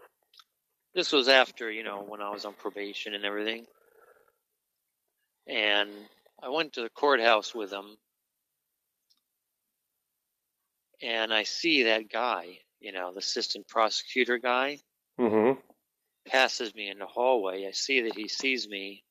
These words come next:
Speaker 1: but I act like I don't see him 'cause I don't wanna see him, you know?
Speaker 2: Yeah.
Speaker 1: And I don't think much of it. So then I go back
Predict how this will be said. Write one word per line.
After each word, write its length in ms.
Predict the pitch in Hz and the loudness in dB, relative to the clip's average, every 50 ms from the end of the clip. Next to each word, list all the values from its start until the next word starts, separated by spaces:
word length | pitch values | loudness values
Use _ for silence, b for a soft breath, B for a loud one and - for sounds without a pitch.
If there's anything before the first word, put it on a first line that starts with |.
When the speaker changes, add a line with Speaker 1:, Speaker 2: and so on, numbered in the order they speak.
| _ _ _ _ _ _ _ _ _ _ _ - | _ _ _ _ _ _ _ _ _ _ _ -6
Speaker 1:
but 80 | 110 | 0
I 100 | 101 104 117 | 4 6 6
act 200 | 120 120 - - _ | 6 6 4 -2 _
like 140 | - 107 - | -16 -10 -8
I 80 | 110 107 | -8 -8
don't 180 | 101 95 95 | -8 -10 -12
see 240 | - - - 113 104 | -12 -12 -10 -10 -12
him 160 | 95 90 87 87 _ _ _ _ _ _ _ - | -12 -12 -14 -16 _ _ _ _ _ _ _ -18
'cause 120 | 107 101 | -6 -4
I 60 | 104 101 | -2 0
don't 80 | 98 | 2
wanna 220 | 98 107 101 98 92 | 2 2 2 2 0
see 220 | - - - 104 92 | -2 -2 -2 -4 -6
him, 120 | 87 85 _ | -8 -12 _
you 100 | 90 92 | -16 -10
know? 180 | 92 95 95 95 - _ _ | -8 -8 -8 -8 -12 _ _
Speaker 2:
Yeah. 280 | - 107 98 92 98 - - - _ _ _ _ _ _ _ _ _ _ _ _ _ _ _ _ _ _ _ _ _ _ _ _ _ _ _ _ _ _ _ _ _ _ _ _ _ _ | 6 6 6 6 4 -2 -10 -18 _ _ _ _ _ _ _ _ _ _ _ _ _ _ _ _ _ _ _ _ _ _ _ _ _ _ _ _ _ _ _ _ _ _ _ _ _ _
Speaker 1:
And 600 | - 117 104 98 95 95 95 95 92 95 95 95 - _ _ _ _ _ _ _ _ _ _ _ _ _ _ _ _ _ _ _ _ _ _ _ _ _ _ _ _ _ _ _ _ - - _ _ _ _ _ _ _ _ _ _ _ - - | 0 2 2 4 4 2 0 -2 -4 -8 -12 -16 -18 _ _ _ _ _ _ _ _ _ _ _ _ _ _ _ _ _ _ _ _ _ _ _ _ _ _ _ _ _ _ _ _ -20 -20 _ _ _ _ _ _ _ _ _ _ _ -8 -2
I 260 | 131 117 110 110 107 110 - | 2 4 4 4 4 2 0
don't 200 | 165 175 180 165 | 0 0 0 0
think 240 | - - 160 143 135 | 2 4 4 4 4
much 280 | 139 135 127 - - - | 4 4 4 4 2 2
of 200 | 143 151 131 104 | 4 4 4 4
it. 240 | 104 101 104 - - _ _ _ _ _ _ _ _ _ _ | 2 2 2 0 -4 _ _ _ _ _ _ _ _ _ _
So 280 | - - - 123 117 117 | -14 -8 -6 -4 -2 0
then 120 | 135 135 | 2 2
I 120 | 131 127 123 | 2 0 0
go 420 | 110 - 127 131 127 127 127 123 | -2 0 0 2 2 2 0 -2
back 460 | 110 - 110 104 107 107 107 113 - | -4 -6 -6 -6 -4 -4 -4 -4 -6